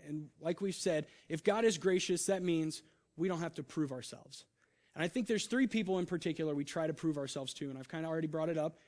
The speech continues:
We try to prove ourselves to ourselves, we try to prove ourselves to others, and we try to prove ourselves to God. And what I mean by that is in, in that we try to prove ourselves to ourselves, I think we surprise ourselves in how bad we really are.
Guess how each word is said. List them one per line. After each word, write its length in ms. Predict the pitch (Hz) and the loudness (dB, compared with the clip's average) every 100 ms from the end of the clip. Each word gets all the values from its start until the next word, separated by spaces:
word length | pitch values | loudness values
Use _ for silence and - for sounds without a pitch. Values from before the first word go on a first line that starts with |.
| _ _ | _ _
We 80 | 226 | -2
try 220 | - 220 | 2 4
to 60 | 208 | 4
prove 220 | 233 220 | 4 4
ourselves 480 | 214 - 202 180 - | 4 4 4 4 2
to 120 | 190 | 2
ourselves, 640 | 160 - 147 175 220 - _ _ _ _ _ _ _ _ _ | 2 2 0 0 -4 -12 _ _ _ _ _ _ _ _ _
we 80 | 165 | -2
try 220 | 185 190 | 2 2
to 80 | 170 | 2
prove 260 | - 202 190 | 2 2 4
ourselves 460 | 175 - 175 156 | 2 2 0 0
to 120 | - | -2
others, 420 | 170 160 175 175 156 | 2 2 2 0 -2
and 120 | 156 | -4
we 80 | 165 | -4
try 280 | - 175 | -2 -2
to 80 | 170 | -2
prove 380 | 156 - 185 175 | -4 -6 -4 -2
ourselves 460 | 156 - 156 139 - | -2 -4 -4 -4 -8
to 100 | 143 | -6
God. 340 | 143 123 113 - - - - | -4 -4 -8 -16 -20 -20 -6
And 120 | 170 | 0
what 140 | 202 226 | 2 2
I 60 | |
mean 200 | 214 214 | 4 4
by 120 | 185 | 4
that 140 | 160 156 | 2 0
is 140 | 151 | -2
in, 160 | - 170 | -2 -4
in 380 | 160 170 156 143 _ _ _ _ - | -2 -2 -2 -8 _ _ _ _ -4
that 140 | 202 | 0
we 80 | 214 | 2
try 180 | 285 254 | 4 4
to 60 | |
prove 240 | 180 247 233 | 4 4 4
ourselves 340 | 202 214 190 | 4 4 2
to 140 | - 185 | 2 0
ourselves, 480 | 175 170 147 156 170 | 2 0 0 -2 0
I 100 | 190 | 0
think 300 | - 269 214 | 2 0 2
we 120 | 226 | 2
surprise 540 | 220 196 202 190 190 | 2 2 2 2 2
ourselves 440 | 175 160 165 156 151 | 2 2 -2 0 -2
in 80 | |
how 160 | 143 156 | -2 -4
bad 420 | 139 147 147 143 | 0 -2 -2 -4
we 120 | 139 | -4
really 280 | 135 139 135 | -4 -4 -4
are. 260 | 120 107 | -4 -6